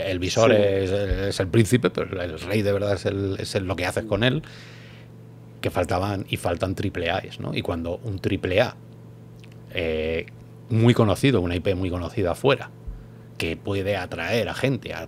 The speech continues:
Speaker 1: tra-, ese poder de atracción, eh, la cagas con ese nombre, pues la gente dice, "Joder, me compro el visor porque soy fan de Hitman y luego me pongo el visor y, eh, es que es imposible jugar a esto porque es incómodo, porque tal". ¿Tú compartes o, o, o,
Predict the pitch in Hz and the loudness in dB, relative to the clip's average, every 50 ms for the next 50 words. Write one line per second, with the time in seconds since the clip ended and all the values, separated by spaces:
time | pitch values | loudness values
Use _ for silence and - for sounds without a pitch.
0 | - - - 87 85 85 92 90 90 90 87 85 85 85 87 87 - 98 80 82 | -12 -12 -12 -10 -10 -10 -10 -10 -10 -10 -12 -12 -10 -10 -8 -8 -8 -8 -8 -8
1 | 90 90 95 92 101 95 87 87 - - - - 117 131 127 101 - - - - | -6 -6 -6 -4 -6 -6 -6 -6 -8 -8 -6 -4 -2 -2 -2 -4 -8 -14 -20 -20
2 | - - - - - - - 92 87 82 82 82 - 82 85 82 - 104 107 110 | -20 -20 -20 -20 -18 -4 -2 -2 0 0 -2 -2 -2 -2 -4 0 2 2 4 4
3 | 110 110 - - 107 107 107 107 110 117 127 117 113 135 156 151 139 101 80 80 | 4 4 2 2 0 0 0 2 4 4 6 6 6 6 6 6 4 0 -2 -4
4 | - - 90 92 92 90 80 - - - - 113 104 98 107 - - - - - | -6 -6 -6 -6 -6 -6 -8 -8 -10 -10 -8 -8 -8 -8 -10 -14 -18 -20 -20 -18
5 | - - - - - 92 90 92 120 123 135 139 131 127 127 - 147 147 139 117 | -18 -18 -16 -14 -12 -4 0 2 4 6 8 8 8 8 6 8 8 8 8 8
6 | 135 127 113 127 127 127 123 123 123 123 117 - - 135 127 117 - - 135 127 | 6 4 4 4 4 4 6 4 4 2 2 2 2 2 2 2 4 6 6 6
7 | 120 117 - - 143 135 139 147 139 113 117 123 123 123 117 127 123 120 117 123 | 6 4 2 2 0 0 0 2 2 2 2 2 2 2 2 2 2 4 4 4
8 | 110 107 131 135 131 110 98 123 - - 202 220 220 190 - - - - - 165 | 6 6 6 6 4 2 0 -2 0 0 0 0 0 -2 -4 -4 -4 -2 0 0
9 | 135 - 131 - 143 120 113 - - 107 104 123 147 - - - 156 143 117 - | 0 -2 -2 -2 -2 -2 -2 -4 -4 -4 -2 -2 -2 -4 -4 -6 -8 -6 -6 -8
10 | 120 110 - 113 98 - - 170 165 156 156 147 120 117 110 110 113 143 - - | -8 -6 -4 -4 2 4 6 6 8 8 6 6 4 2 0 0 0 0 -2 -2
11 | - - - - - - - - - - - - - - - 131 135 143 139 143 | -6 -14 -14 -16 -18 -18 -18 -18 -18 -18 -18 -18 -18 -2 2 4 4 4 4 2
12 | 147 143 - - 139 123 110 - 160 147 127 135 151 143 143 - - - - - | 0 0 2 2 2 4 6 6 6 6 6 4 0 0 0 -4 -8 -14 -18 -16
13 | - - - 57 58 - - - - 104 85 - - - - - - - - - | -8 -4 -4 -2 -2 -2 -2 0 0 -2 -2 -4 -10 -12 -10 -10 -12 -12 -12 -14
14 | - - - - - | -14 -14 -14 -14 -16